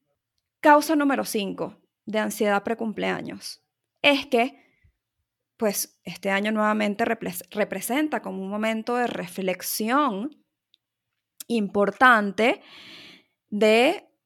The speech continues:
hacerte las preguntas, ¿dónde estuviste este año? ¿Qué estuviste haciendo? Eh, ¿qué vas a hacer para el próximo?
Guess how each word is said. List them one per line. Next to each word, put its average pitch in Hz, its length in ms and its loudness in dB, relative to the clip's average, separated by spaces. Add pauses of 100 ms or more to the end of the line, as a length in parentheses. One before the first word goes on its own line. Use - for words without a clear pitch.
(240)
hacerte 214 460 -4
las 247 160 -2
preguntas, 226 1080 -2 (680)
¿dónde 214 300 0
estuviste 202 440 -6
este 208 240 -4
año? 208 560 0
¿Qué 262 80 2
estuviste 220 600 -2
haciendo? 202 1000 2 (340)
Eh, 208 720 2 (120)
¿qué 262 380 6
vas 226 160 2
a 220 40 -2
hacer 214 260 0
para 220 160 4
el 233 140 0
próximo? 254 800 4